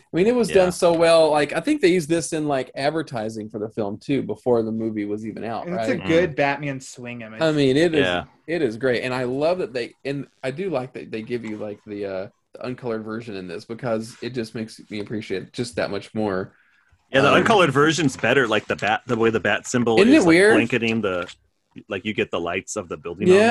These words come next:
Speaker 2: there.
Speaker 1: yeah,
Speaker 2: Like, he
Speaker 1: exactly.
Speaker 2: shoulda
Speaker 1: Yeah.
Speaker 3: So I'm, I'm glad that they ended the movie like they did, because I think for, uh, eighty-eight slash eighty-nine, I don't know how good or bad this could have looked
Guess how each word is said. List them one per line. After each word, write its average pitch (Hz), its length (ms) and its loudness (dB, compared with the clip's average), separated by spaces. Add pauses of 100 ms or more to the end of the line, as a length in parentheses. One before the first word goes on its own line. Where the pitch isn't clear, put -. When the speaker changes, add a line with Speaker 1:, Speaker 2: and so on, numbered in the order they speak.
Speaker 2:
there. 147 140 -6 (360)
Speaker 1:
yeah, 156 420 0
Speaker 2:
Like, - 80 -16
he 127 60 -4
Speaker 1:
exactly. 139 500 -2
Speaker 2:
shoulda - 140 -2
Speaker 1:
Yeah. 113 120 -4
Speaker 3:
So 240 200 0 (200)
I'm, 202 260 -2
I'm 196 200 0
glad 180 340 0
that 214 120 -6
they 170 160 2
ended 175 240 2
the 160 80 -4
movie 143 400 0
like 180 240 0
they 196 160 2
did, 202 400 -2 (420)
because 151 340 -2
I 147 100 2
think 147 340 -8
for, 160 760 -4 (220)
uh, 131 260 -6 (100)
eighty-eight 135 460 -4
slash 139 340 -10
eighty-nine, 143 800 -8 (720)
I 139 80 -2
don't 143 220 -4
know 135 380 -2
how 135 300 -4
good 135 260 -4
or 135 140 -4
bad 131 380 -8
this 139 180 -8
could 143 140 -10
have 123 160 -8
looked 147 420 -8